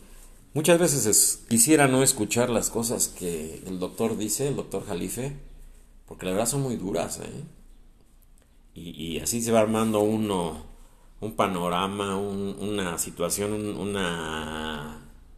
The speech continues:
vamos a llamarlo así, un, un esquema, una estructura de lo, de lo que viene en el mundo. Y la verdad que no son cosas muy halagüeñas, ¿eh?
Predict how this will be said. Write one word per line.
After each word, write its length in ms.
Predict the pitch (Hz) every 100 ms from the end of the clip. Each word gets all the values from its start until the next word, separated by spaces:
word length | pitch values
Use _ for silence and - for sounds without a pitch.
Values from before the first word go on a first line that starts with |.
| - - - - - - - - - - - - - -
vamos 180 | 110 123
a 40 | 110
llamarlo 400 | 95 110 107 98
así, 380 | 85 - 95 95 - - - - - - - - - - - - - -
un, 680 | 117 123 127 120 110 92 -
un 160 | 131 135
esquema, 680 | 113 - - 117 107 85 - - - - - - - 110
una 140 | 113
estructura 680 | 110 95 - - 117 104 85
de 120 | 82
lo, 460 | 76 76 73 60 -
de 80 | 85
lo 180 | 85
que 120 | 95 95
viene 240 | 113 110
en 60 | 85
el 100 | 87
mundo. 360 | 101 107 143 143 - - - - - - - - - -
Y 220 | 90 87
la 140 | 90
verdad 180 | 101 123
que 100 | 120
no 120 | 120
son 220 | 113 117
cosas 280 | 113 113 101
muy 300 | 98 107 110
halagüeñas, 720 | 87 78 80 90 139 113 -
¿eh? 120 | 101